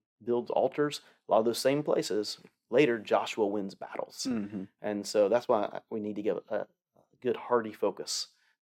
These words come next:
Speaker 1: to, um, to our worship together.
Speaker 2: Right. And it's very important that you're talking about adding Bible, I mean, much more Bible. The sufficiency of Scripture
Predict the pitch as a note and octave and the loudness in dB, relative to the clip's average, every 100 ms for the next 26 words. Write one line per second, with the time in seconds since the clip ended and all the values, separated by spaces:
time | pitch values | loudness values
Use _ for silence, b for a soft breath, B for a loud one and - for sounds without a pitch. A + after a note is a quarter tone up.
0 | - - G2 F#2+ F2+ E2+ F#2 E2+ E2 _ | -14 -8 -6 -6 -6 -6 -8 -12 -18 _
1 | - _ _ _ _ - G#2 F2+ - - | -20 _ _ _ _ -6 -4 -4 -6 -14
2 | - - - - - - F3+ G#2+ F2+ E2+ | -18 -16 -12 -12 -14 -18 -12 -4 -4 -4
3 | B B B - G#2 - - - - _ | B B B -8 -8 -8 -16 -20 -20 _
4 | - A#2+ A#2+ G2+ - G2+ G2 G2 F#2 - | 4 8 8 6 -2 -4 -2 -4 -4 0
5 | G#2 F#2+ G2+ G2+ G2+ F#2+ - G#2+ G#2 F2+ | 0 0 0 -2 -4 -10 -2 6 6 6
6 | F2 - G2+ E2 G#2 - G2+ G2 F#2+ G2 | -2 -10 -8 -6 -6 -6 -6 -4 -2 0
7 | G2 F#2 b b b b - - G#2+ C#3 | 0 -4 b b b b -4 -2 2 4
8 | C#3+ A#2+ A#2 G2+ - G#2 - - | 4 2 0 -2 -2 -4 -4 -8